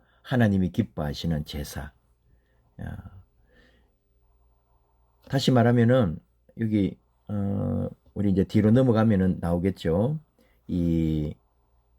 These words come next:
정말 하나님이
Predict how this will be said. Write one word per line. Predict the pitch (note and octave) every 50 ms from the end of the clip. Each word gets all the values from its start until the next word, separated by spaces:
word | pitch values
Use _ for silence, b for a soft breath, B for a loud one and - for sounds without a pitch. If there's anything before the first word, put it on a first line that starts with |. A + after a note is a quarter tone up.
| _ _ _ _ _ _ _ _ _ _ _ _ _ _ _ _ _ _ _ _ _
정말 | _ - A#2+ A#2 A#2 A#2+ A#2+ A#2 A2 - _ _ _ _ _ _ _ _ _ _ _ _ _
하나님이 | - - F3+ F3+ F3 E3 D#3 D3 C#3+ C#3 C3+ B2+ -